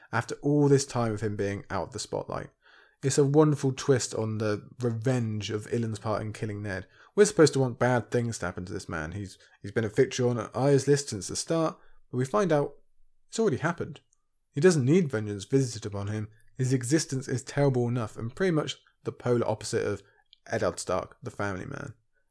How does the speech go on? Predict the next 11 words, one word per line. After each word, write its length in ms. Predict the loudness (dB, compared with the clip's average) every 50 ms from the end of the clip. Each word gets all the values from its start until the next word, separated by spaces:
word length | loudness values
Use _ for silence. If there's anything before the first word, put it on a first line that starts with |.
| _ _ _ _ _ 2
Ilyn's 300 | 2 4 4 2 0 0
life 240 | -2 -2 -2 -4 -8
is 80 | -10 -8
completely 520 | -6 -8 -8 -4 -2 -2 -2 -2 -2 -2
empty, 420 | -2 -4 -4 -6 -8 -10 -10 -10 -8 -6
as 160 | -6 -6 -6 -6 _
empty 420 | -2 -2 -2 -4 -4 -6 -4 -4
as 140 | -4 -6 -6
it 100 | -10 -12
could 200 | -10 -10 -10 -8
be. 240 | -8 -10 -10 -10